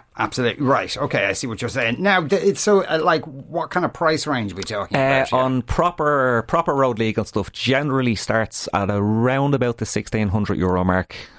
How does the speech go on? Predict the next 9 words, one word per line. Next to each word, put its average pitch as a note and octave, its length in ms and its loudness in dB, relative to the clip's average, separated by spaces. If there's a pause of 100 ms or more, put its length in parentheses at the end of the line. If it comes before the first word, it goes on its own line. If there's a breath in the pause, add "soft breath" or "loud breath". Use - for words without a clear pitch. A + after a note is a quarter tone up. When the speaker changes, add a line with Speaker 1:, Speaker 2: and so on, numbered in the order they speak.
(120)
Speaker 2:
and F#2 500 2
realistically G2+ 1040 0 (500 loud breath)
up D#3 160 0
about B2+ 240 0
as A#2 100 -2
far B2 200 2
as A2+ 100 0
three B2 340 0
thousand-ish. A#2+ 680 0